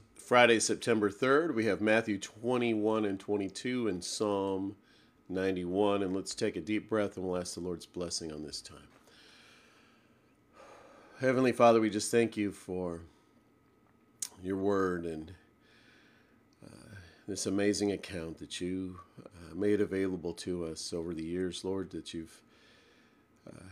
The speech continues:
held your word together. And, uh, thank you for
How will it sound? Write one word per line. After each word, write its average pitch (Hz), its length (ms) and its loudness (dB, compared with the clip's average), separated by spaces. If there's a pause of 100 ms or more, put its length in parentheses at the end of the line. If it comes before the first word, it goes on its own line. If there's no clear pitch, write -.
(100)
held 107 240 2
your 101 100 -2
word 95 260 -2
together. 98 640 -2 (220)
And, 82 440 -20
uh, 87 260 -20 (500)
thank 87 160 -10
you 95 80 -8
for 92 320 -6